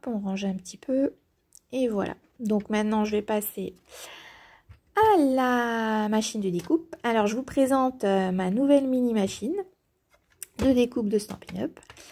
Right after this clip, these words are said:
Donc, euh, vous ouvrez les côtés. Vous avez une plaque de base, la plaque numéro un. On va peut-être mettre dans le bon sens, ça ira mieux. Voilà, je suis droitière, donc pour tourner, c'est mieux à droite.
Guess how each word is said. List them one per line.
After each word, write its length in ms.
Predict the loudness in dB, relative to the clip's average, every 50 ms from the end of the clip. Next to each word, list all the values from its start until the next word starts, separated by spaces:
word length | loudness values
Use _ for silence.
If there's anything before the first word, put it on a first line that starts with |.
| -20 -20 -20 -20 -20 -18 -18 -18 -18 -18 -20 -20 -20 _ _ _ -2
Donc, 520 | 4 6 8 8 6 4 0 -4 -4 0 0 0 2 4
euh, 520 | 4 6 6 6 6 4 4 4 4 2 0
vous 240 | -2 -4 -4 -4 -4
ouvrez 460 | -4 -6 -4 -2 0 2 2 0 -2 _ _ _ _ -6
les 220 | -2 -2 -2 -2
côtés. 760 | 0 -2 -4 -4 -4 -2 2 4 6 6 6 6 4 2 0 -4 _ _
Vous 300 | -12 -6 -4 -2 2 4
avez 480 | 4 4 4 6 4 4 4 2 0 -6 -2 -2
une 180 | 0 0 0
plaque 320 | -2 -2 -2 -2 0 0 0
de 160 | 0 0 2
base, 300 | 2 2 0 0 0 0
la 140 | -2 -4 -4
plaque 280 | -4 -8 -8 -8 -6
numéro 400 | -6 -6 -4 -6 -6 -8 -8 -10 -10
un. 160 | -10 -10 -10 -12 _ _ _ _ _ _ _ _ _ _ _ -20 -20 -20 -20 -20 -20 -20 -20 _ _ _ _ _
On 60 | -20
va 20 | _ -14
peut-être 200 | -12 -10 -6 -4
mettre 160 | -4 -4 -2
dans 100 | -2 -2
le 80 | -2 -2
bon 160 | -2 -4 -6
sens, 300 | -6 -6 -8 -8 -6 -6
ça 180 | -8 -8 -8 -6
ira 280 | -4 -4 -4 -4 -4
mieux. 360 | -2 0 2 4 4 4 2 0 _ _ _ _ _ _ _ _ _ _ _ _ _ _ _ -10
Voilà, 460 | -10 -8 -8 -8 -8 -6 -6 -4 -4 -4
je 60 | -6 -6
suis 140 | -6 -6
droitière, 480 | -6 -6 -4 -6 -6 -6 -4 -4 -2 -2
donc 140 | -2 -4 -6
pour 200 | -6 -10 -12 -10
tourner, 300 | -8 -4 -2 -2 -2 -2
c'est 340 | -6 -8 -14 -10 -8 -6 -4
mieux 220 | -2 0 0 -2
à 60 | -2
droite. 380 | -2 -4 -4 -6 -6 -8 -14